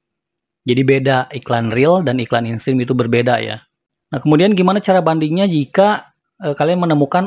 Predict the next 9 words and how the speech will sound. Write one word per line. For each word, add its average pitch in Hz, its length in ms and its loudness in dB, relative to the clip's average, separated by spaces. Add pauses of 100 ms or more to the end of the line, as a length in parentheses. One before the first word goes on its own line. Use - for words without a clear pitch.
(140)
ikon 170 160 0
monetisasi 147 800 -2
seperti 156 400 -4
ini 165 160 2
ya, 156 400 -2
misalkan 139 320 -2
kuning, 175 640 2 (560)
checklist, 160 800 -2 (1040)
terus 151 320 2